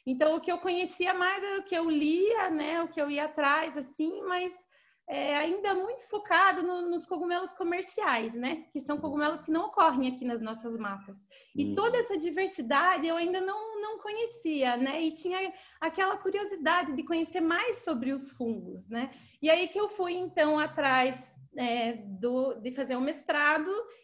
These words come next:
Speaker 1: e aí, é, entrei pra trabalhar com a professora Maria Alice,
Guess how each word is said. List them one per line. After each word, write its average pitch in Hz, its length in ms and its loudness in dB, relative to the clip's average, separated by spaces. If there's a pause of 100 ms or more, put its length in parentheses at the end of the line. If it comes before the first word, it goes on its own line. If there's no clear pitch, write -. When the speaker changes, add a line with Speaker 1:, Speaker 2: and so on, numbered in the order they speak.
Speaker 1:
e 294 100 2
aí, 320 580 4 (160)
é, 285 640 0
entrei 302 280 0
pra 277 100 -4
trabalhar 254 400 0
com 269 60 -4
a 254 40 -8
professora 240 400 -6
Maria 240 300 -2
Alice, 262 580 -2